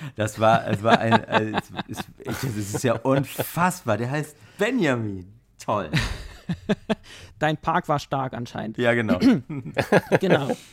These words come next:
Speaker 2: Ähm, so, jetzt muss ich erstmal gucken. Genau, was steht auf meinem schlauen Zettel? Genau, Programmgestaltung steht hier. Ähm, wie viel, ähm, Einfluss hattest du denn als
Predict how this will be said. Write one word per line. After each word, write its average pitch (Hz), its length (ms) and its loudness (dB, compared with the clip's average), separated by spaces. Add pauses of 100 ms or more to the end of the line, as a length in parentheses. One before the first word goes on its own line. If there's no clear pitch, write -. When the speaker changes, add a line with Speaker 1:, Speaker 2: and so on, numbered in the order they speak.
(580)
Speaker 2:
Ähm, 226 500 6 (1900)
so, 175 300 -2
jetzt - 160 -8
muss 185 120 -2
ich 190 40 0
erstmal 170 220 -2
gucken. 254 380 -4
Genau, 180 340 2
was 165 80 -2
steht 180 180 -4
auf 170 60 -4
meinem 170 120 -2
schlauen 160 220 -2
Zettel? 165 260 -2
Genau, 226 280 0
Programmgestaltung 226 840 0
steht - 240 -6
hier. 156 140 0 (320)
Ähm, 175 160 2
wie 196 100 -4
viel, 269 400 -2
ähm, 185 240 -4
Einfluss 202 460 -4
hattest 202 320 -2
du 240 40 -6
denn 226 340 0
als 170 340 -2